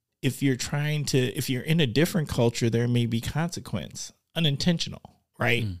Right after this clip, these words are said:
Speaker 1: for those names. Um, if I would have been Cleophas Smith,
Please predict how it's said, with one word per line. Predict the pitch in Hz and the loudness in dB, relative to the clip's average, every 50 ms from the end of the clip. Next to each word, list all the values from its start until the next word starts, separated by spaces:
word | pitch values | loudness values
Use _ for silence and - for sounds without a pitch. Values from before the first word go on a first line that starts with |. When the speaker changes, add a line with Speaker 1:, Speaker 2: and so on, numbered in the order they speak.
| - _ _ | -12 _ _
Speaker 1:
for | - - 127 120 113 | -2 0 2 2 2
those | 113 117 113 110 110 160 | 2 2 2 0 0 0
names. | 170 170 147 - - - - - - - - - - - - - - - - - - | 0 0 0 -2 -6 -10 -12 -14 -14 -16 -18 -18 -16 -16 -18 -18 -20 -20 -20 -6 0
Um, | 135 131 127 123 120 113 107 107 123 - _ _ - - - - - - _ _ _ _ - | 4 4 6 6 6 6 4 2 0 -2 _ _ -20 -20 -20 -20 -20 -20 _ _ _ _ 0
if | 120 117 - - | 0 0 0 0
I | - 110 131 - | 0 2 4 4
would | 180 175 | 6 6
have | 170 160 | 4 4
been | 156 170 160 151 147 | 4 4 2 2 0
Cleophas | - - 139 123 120 123 135 160 160 - 147 143 143 | -2 0 0 2 4 6 6 6 4 4 0 -2 -2
Smith, | - - - 156 165 202 233 226 - - - | -2 -2 -2 -2 0 0 0 -2 -4 -10 -16